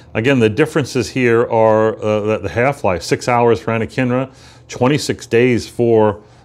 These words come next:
canakinumab. And so the dosing regimens are either daily for anakinra or every four weeks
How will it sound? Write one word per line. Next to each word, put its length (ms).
canakinumab. 800
And 320
so 240
the 140
dosing 400
regimens 420
are 60
either 220
daily 440
for 160
anakinra 500
or 440
every 480
four 340
weeks 420